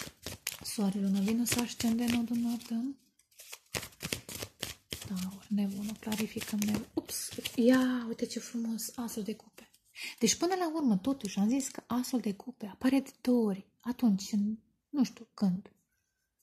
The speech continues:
Nu e acum sau poate, am zis, se suprapune trecutul cu prezentul. E, probabil că ați ales totuși. Undeva ați ales.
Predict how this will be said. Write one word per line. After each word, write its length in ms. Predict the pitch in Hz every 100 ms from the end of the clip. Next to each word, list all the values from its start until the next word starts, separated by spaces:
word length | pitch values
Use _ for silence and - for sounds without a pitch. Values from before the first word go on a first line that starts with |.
| _ _ -
Nu 160 | 247
e 100 | 254
acum 420 | 214 190 - 349 269
sau 180 | 254
poate, 540 | 247 262 254 247 247 _ _ _ _ -
am 120 | 226
zis, 260 | 214 196 -
se 380 | 233 - 233 233 - -
suprapune 800 | - 240 - 240 240 233 202 185
trecutul 460 | 202 190 247 214
cu 100 | -
prezentul. 760 | - 214 190 196 190 - 269 226
E, 180 | 247 - - - - - - - _ _ _ _ _ _ _ _ _ _ _ _ - 285
probabil 360 | 339 370 415 -
că 100 | 320
ați 160 | -
ales 220 | 294 208 185
totuși. 580 | - - - - - _ _ _ _ _ _ _ -
Undeva 420 | 226 220 214 254
ați 240 | 247 240 254
ales. 460 | 240 - - -